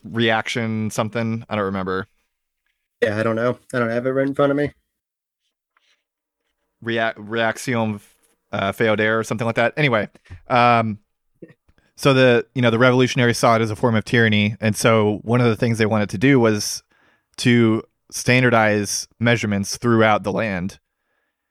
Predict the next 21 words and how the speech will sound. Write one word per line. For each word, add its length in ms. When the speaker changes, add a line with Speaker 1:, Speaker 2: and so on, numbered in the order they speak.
Speaker 1:
which 220
on 120
the 60
surface 360
level, 260
it 80
seems 340
like 260
this 180
would 100
help 200
commoners, 640
you 80
know, 120
freeing 320
them 160
from 500
the 120
exploitative 540
local 280
lords 560